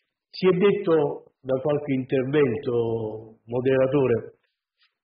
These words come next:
che si vuole difendere, eh, la casa. Io devo ricordare, e mi ha fatto questa,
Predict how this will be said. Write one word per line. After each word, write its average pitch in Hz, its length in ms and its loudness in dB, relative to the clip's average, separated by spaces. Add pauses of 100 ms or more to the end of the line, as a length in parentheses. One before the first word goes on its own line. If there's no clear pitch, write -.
(200)
che 151 360 -4 (220)
si - 200 -10
vuole 170 240 4
difendere, 147 960 0
eh, 120 180 -2
la 127 160 -2
casa. 113 640 -6 (220)
Io 165 400 -4
devo 139 220 0
ricordare, 139 760 0
e 117 80 -6
mi 117 140 -2
ha 113 80 0 (320)
fatto 123 420 -12
questa, 156 360 -2